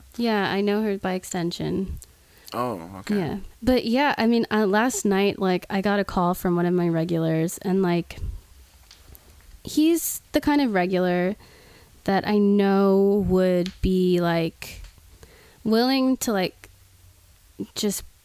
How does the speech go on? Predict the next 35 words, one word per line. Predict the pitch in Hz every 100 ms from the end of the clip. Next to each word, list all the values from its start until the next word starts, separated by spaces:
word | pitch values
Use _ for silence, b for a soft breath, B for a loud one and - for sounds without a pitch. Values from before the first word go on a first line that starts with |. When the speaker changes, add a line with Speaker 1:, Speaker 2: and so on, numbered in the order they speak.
| - _ -
Speaker 1:
well, | 247
I |
mean, | 247 240
like, | 233 220 - 320
lowest | 208 208 233 233 240
end, | 214 208 202
he | 202
would, | 190
like, | 180 180
pay | - 180
me, | 180
like, | 165 165
eight | 123 131
hundred | 175 160 135
to | 185
show | - -
up. | - - -
And | 202
then, | 180 165 160
like, | 139 175 - - 190
you | 160
know, | 147 165 208 -
depending | 196 190 185
on | 175
how | 180 175
late | 170
I | 165
stayed, | 175 175 156
like, | 156 147 - -
you |
know, | 175 165
a |
thousand | 175 143 170 156
or |
plus. | 165 - 196 - -